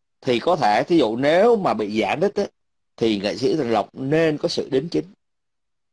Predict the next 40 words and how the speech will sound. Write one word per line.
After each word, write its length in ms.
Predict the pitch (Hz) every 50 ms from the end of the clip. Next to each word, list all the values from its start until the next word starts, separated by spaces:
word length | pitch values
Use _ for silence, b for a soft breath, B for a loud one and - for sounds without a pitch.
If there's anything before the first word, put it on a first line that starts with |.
| _ _ _ _ _ _ _ _ _ _ _ _ _ _ _
Đúng 200 | - - 147 165
ạ. 180 | 151 104 - - - _ _ _ _ -
Nãy 260 | 101 107 107 - 165
giờ 80 | 147 117
Thơ 100 | - 131
Quang 320 | 120 - 127 123 98 98 147
đưa 140 | 139 131
ra 80 | 127 123
hai 160 | 120 123 120
góc 160 | 117 151 -
nhìn 140 | 123 117 95
rõ 160 | 92 107 104
ràng 240 | 107 120 110 98 101
nha. 180 | 113 127 120 98 - _ _ _ _ _ _ _ _
Thơ 80 | 123
Quang 240 | - - 120 113 120
nói, 220 | 131 139 151 156 - _ _ _ _ _ _ _ _ _ _ _ _ _ _ _ _ _ _
Thơ 100 | - 123
Quang 200 | - 123 123 123
đưa 140 | 127 123 123
hai 220 | 120 135 131 123
vấn 180 | 120 131 147 143
đề 240 | 131 107 98 92 92 _ -
trong 240 | 120 127 123 131 127
hai 460 | - 143 143 143 143 143 143 139 135 123
cái, 480 | - - 139 147 147 147 151 165 156
à, 280 | 156 135 123 117 113 110 - _ _ _ _ _ _ _ _ _ _ _ _ _ _ _ _ _ _ _ _ _ _ _ -
tức 120 | 147 143
là 60 | 117 104
trong 140 | - 117 117
hai 160 | 131 135 127
hoàn 180 | 123 113 101 87
cảnh. 240 | - 90 80 80 117 131 - _ _ _ _ _ _ _ _ _ _ _ _ _ _ _
Đó, 260 | - 101 101 117 143 - _ _
hoàn 140 | - 101 95
cảnh 180 | - 101 98 117 -
kể 160 | - 101 107
cả 160 | 110 - 101
nít 140 | 113 143 160 -
giả 300 | 95 95 90 90 92 -